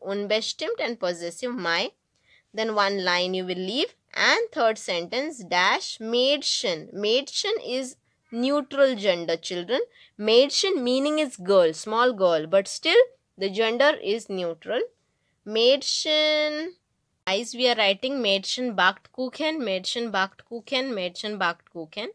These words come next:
So, here the Mädchen is doer, so ba-, Mädchen is nominative. Your Mutter is doer, so nominative. Your Vater is doer, so nominative. Then according to, because it's a nominative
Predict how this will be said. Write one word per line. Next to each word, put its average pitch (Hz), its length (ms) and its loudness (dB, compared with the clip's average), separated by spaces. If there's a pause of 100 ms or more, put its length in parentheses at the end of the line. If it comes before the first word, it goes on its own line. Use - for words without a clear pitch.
(640)
So, 339 360 -4 (400)
here 247 380 0 (140)
the 208 80 -6
Mädchen 202 400 -2
is 202 240 -4
doer, 269 420 6
so 214 380 -6
ba-, 185 180 -6 (140)
Mädchen 190 500 -4
is 196 380 -6 (520)
nominative. 208 720 -2
Your 196 300 2
Mutter 202 380 0
is 247 240 0
doer, 254 340 2
so 226 240 -6
nominative. 214 640 -2
Your 214 180 0
Vater 180 420 -4
is 202 200 -10
doer, 202 240 -4
so 220 220 -8
nominative. 156 640 -6 (640)
Then 311 200 6
according 254 540 4
to, 262 360 -2
because 233 380 2
it's 285 200 -4
a 294 60 0
nominative 214 840 2